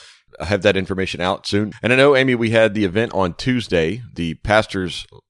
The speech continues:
luncheon that Doctor Litton presented the theme at, and there was a, a panel Doctor Floyd led, and,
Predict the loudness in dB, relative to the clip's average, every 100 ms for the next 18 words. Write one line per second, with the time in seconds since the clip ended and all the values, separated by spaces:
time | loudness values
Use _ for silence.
0 | -14 -2 -2 -2 -4 -6 -8 -4 0 0
1 | 0 -4 -4 -6 -12 _ -10 -4 -2 0
2 | 0 -2 -2 -2 -2 0 0 0 -6 -8
3 | -6 -6 -4 -6 -4 -2 -2 0 -2 -4
4 | -6 -6 -4 -2 0 2 0 -6